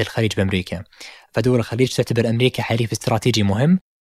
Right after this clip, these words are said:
لكن مؤخرًا شفنا أن علاقات دول الخليج مع الصين صارت أكثر قوة وتنوع من السابق، فالتبادل الاقتصادي زاد وصار في تنسيق سياسي مستمر، وحتى على الصعيد العسكري صار في تعاون خليجي مع الصين،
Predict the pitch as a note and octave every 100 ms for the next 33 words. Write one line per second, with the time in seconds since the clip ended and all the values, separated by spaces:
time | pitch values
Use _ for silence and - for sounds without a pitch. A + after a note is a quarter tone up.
0 | - G3 G3+ F#3+ G#3+ - C#3+ F#3+ C#3+ B2
1 | A2 A#2 C3+ B2 A#2+ A2 G2 B2 A#2+ G#2+
2 | G2 - C3+ A#2 B2 A2 - - B3 -
3 | B2+ A#2 - A2+ A#2 G#2+ F#2+ F#2 - F#2+
4 | - - - - - _ - - G#2+ G#2+
5 | A2 - - A2 F#2+ F#2 A2+ C3+ C3 A2
6 | F#2 A2 G#2 G2+ G#2+ - G#2+ - - G#2
7 | - A2 B2 - D#3+ F#3+ - - - -
8 | B2+ G3+ D#3+ C3+ C3 B2+ B2+ A#2 A2 -
9 | - F3 F#3+ C#3+ - B2+ A#2 B2 C3 A2
10 | B2 A2+ G2 F#2 - F#2+ F2+